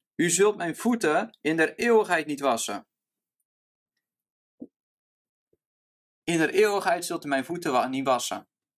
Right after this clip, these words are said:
Nou, los van wat je, Petrus hier zegt, is dit wel een, ook een les voor ons. Wij kunnen zo snel misschien wat enthousiaster uitflappen.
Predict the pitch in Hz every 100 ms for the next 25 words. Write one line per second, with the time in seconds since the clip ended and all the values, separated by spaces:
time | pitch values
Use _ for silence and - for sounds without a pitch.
0 | _ - 113 143 151 151 143 120 135 135
1 | - 165 160 143 143 143 170 175 156 151
2 | 165 165 151 135 - _ _ _ _ -
3 | 156 156 156 151 - 147 151 113 127 135
4 | 143 139 143 - 160 147 - 160 147 139
5 | 139 156 139 147 139 117 143 147 - 143
6 | 117 139